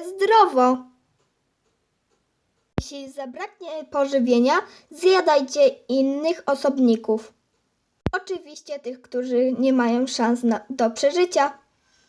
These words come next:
Jeśli macie u kogoś podejrzenie koronawirusa, macie dwa wyjścia: albo go zabić, albo wezwać pogotowie. Ale nie na normalne pogotowie, tylko na specjalne.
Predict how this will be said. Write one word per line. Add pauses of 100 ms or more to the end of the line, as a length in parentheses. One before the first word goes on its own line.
(240)
Jeśli
macie
u
kogoś
podejrzenie
koronawirusa, (1600)
macie
dwa
wyjścia: (140)
albo
go
zabić, (2000)
albo
wezwać (240)
pogotowie. (680)
Ale
nie
na
normalne
pogotowie,
tylko
na
specjalne.